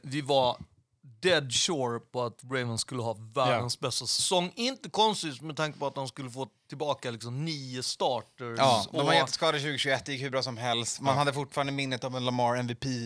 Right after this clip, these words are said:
Speaker 3: eh, i huvudet.
Speaker 1: Exakt. Och, eh,
Speaker 2: Han fick kontrakt
Speaker 1: exakt.
Speaker 2: innan.
Speaker 1: Nej.
Speaker 3: Ja.
Speaker 2: Nej.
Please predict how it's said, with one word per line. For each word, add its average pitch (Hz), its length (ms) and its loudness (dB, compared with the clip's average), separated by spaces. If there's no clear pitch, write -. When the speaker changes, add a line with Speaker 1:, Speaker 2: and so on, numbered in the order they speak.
Speaker 3:
eh, 123 160 -8
i 117 40 -6
huvudet. 117 520 -4
Speaker 1:
Exakt. - 560 0
Och, 175 420 -2
eh, 151 640 4
Speaker 2:
Han 135 100 4
fick 147 100 4
kontrakt 143 420 2
Speaker 1:
exakt. 165 440 -2
Speaker 2:
innan. 123 380 0
Speaker 1:
Nej. 156 180 0
Speaker 3:
Ja. 120 180 2
Speaker 2:
Nej. 165 220 0